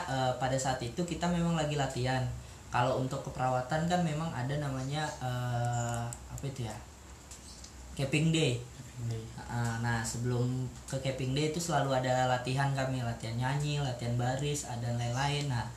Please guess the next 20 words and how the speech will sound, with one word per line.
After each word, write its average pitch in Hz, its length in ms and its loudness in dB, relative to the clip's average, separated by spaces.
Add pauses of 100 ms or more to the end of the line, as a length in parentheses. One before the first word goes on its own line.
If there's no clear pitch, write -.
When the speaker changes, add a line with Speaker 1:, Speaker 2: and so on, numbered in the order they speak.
(320)
Speaker 1:
disitulah 120 560 2 (160)
senior, 117 480 -2 (960)
menurutku 131 800 2
senior 117 560 -2
mulai 110 480 0 (340)
memperlihatkan 123 720 2
tajinya 123 480 0
tuh 165 160 0
ya - 80 -2
pada 120 160 0
saat 117 160 -2
itu 139 320 4
selain 123 240 0
ospek. 120 400 -2 (400)
Karena 151 240 6
biasanya 170 640 8
panitia 143 560 6
ospek 120 480 0
sama 135 320 -2
panitia 131 400 0